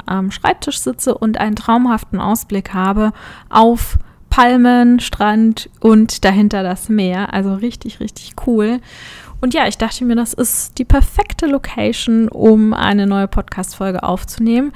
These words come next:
und passt auch ganz wunderbar zum heutigen Thema. Ich möchte nämlich mit dir ein bisschen darüber sprechen, warum jeder mal alleine reisen sollte. Aber zuerst noch mal ein bisschen zum Hintergrund, warum ich gerade hier in Vietnam bin. Ich habe mir nämlich vorgenommen,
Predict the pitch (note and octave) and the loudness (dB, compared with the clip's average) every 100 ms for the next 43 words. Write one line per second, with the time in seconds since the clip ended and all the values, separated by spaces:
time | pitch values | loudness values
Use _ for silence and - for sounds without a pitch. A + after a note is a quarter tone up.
0 | - - - - A#3+ A#3+ - C4+ - - | -14 -20 -14 -2 -2 0 -2 -2 -4 -8
1 | - G3 G3+ - G3+ A#3+ A#3 A3 G#3 E3+ | -4 -4 -4 -4 2 2 4 4 4 2
2 | F3 F#3+ - G3 F#3 F#3 F#3 F3+ - A3+ | 0 -2 2 4 2 0 -4 -6 -4 -4
3 | E3+ F#3 - G3+ G3 - G#3 G3 F#3+ G3+ | -4 -6 -6 -4 -4 -4 -4 -4 -6 -8
4 | G3 F#3+ F#3 G#3 - G3 F#3+ F#3 F3+ F#3 | -10 -8 -6 -8 -8 -6 -6 -4 -6 -6
5 | - - - F#3 F#3 - - - - F#3+ | -8 -4 -4 -4 -8 -12 -20 -20 -10 -8
6 | F#3+ G3+ - F#3+ F#3+ G#3+ A3 G3+ F#3 E3+ | -6 -8 -10 -10 -2 0 0 0 0 -2
7 | F3 - F#3+ E3+ F3+ F#3 D3+ D3+ D3 - | -4 -2 0 0 0 -2 -2 -4 -8 -6
8 | - - G#3 _ - - - - - - | -8 -10 -14 _ -20 -20 -20 -20 -20 -20
9 | _ - A#3 B3 B3 - A3+ A3+ G#3+ G#3 | _ 2 4 6 4 0 0 2 4 4
10 | G#3 A3 - G#3 G3+ G#3 G3+ A3 A3+ G3 | 2 0 0 -2 0 0 2 2 0 -2
11 | G3 G3+ G3+ F#3+ F#3 F#3 G3 G3+ - F#3+ | 2 4 2 4 4 6 4 4 4 0
12 | - - - F#3 E3 E3 E3+ F3 - E3+ | 0 -8 0 0 0 -4 -6 -8 -6 -6
13 | - - F#3+ F#3+ F#3 E3+ D#3+ - - - | -6 0 0 0 -2 -2 -2 -4 -6 -10
14 | - - - - A3 A#3 G#3+ G3 F#3 - | -20 -20 -14 -2 2 4 4 4 2 -2
15 | F3 F3 G#3 G#3+ C4 | -4 2 2 2 0